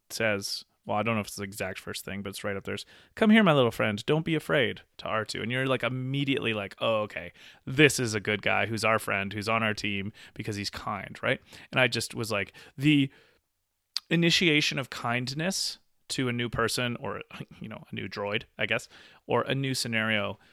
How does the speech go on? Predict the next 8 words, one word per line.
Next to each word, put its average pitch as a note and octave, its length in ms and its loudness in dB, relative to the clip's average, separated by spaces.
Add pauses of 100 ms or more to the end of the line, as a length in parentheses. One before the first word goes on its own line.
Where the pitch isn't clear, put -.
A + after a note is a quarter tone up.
(260)
is A2+ 600 0 (200)
irreplaceable. C#3+ 880 2 (340)
To - 100 -4
just C3 300 0
lead C#3+ 400 0
with B2+ 180 -2
kindness G#2+ 760 -2 (600)
makes, A#2+ 600 -2